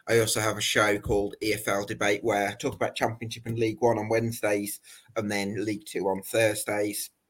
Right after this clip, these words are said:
Um, so yeah, have a, have a bit of fun with it and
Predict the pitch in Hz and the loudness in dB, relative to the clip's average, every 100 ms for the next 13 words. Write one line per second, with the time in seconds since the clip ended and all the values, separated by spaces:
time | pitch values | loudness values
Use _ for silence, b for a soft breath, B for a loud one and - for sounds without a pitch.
0 | _ _ _ _ _ _ - - 113 110 | _ _ _ _ _ _ -2 6 6 8
1 | 120 113 - 156 147 185 127 123 120 117 | 2 -2 2 6 10 12 10 6 2 0
2 | 113 - 110 127 117 110 104 120 117 | -2 -6 -4 0 0 2 2 2 -2